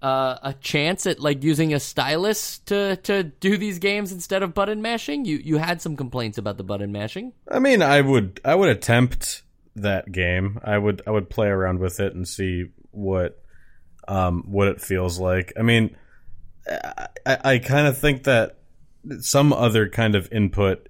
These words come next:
Speaker 2: is necessary. Like, if you play a golf game, like, you're not button mashing to try and get a longer drive. So,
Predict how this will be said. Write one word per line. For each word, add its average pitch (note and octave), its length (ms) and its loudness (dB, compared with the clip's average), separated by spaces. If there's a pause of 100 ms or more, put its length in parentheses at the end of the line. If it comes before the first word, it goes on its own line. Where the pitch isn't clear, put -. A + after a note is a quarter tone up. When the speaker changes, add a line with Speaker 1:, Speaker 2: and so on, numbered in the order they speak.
Speaker 2:
is G2 180 0
necessary. F#2+ 800 0 (300)
Like, G#2 100 -12
if G#2+ 100 -2
you A2 80 4
play B2+ 220 4
a G#2 100 4
golf G2+ 360 0
game, F#2+ 240 2
like, F#2 160 0
you're G2+ 80 2
not F#2 260 -2
button G2+ 300 -2
mashing F2+ 500 0
to F#2 80 -6
try G2 240 0
and F#2 140 0
get F#2 120 0
a F2+ 100 0
longer F#2 360 0
drive. F#2 580 0
So, F#2 420 0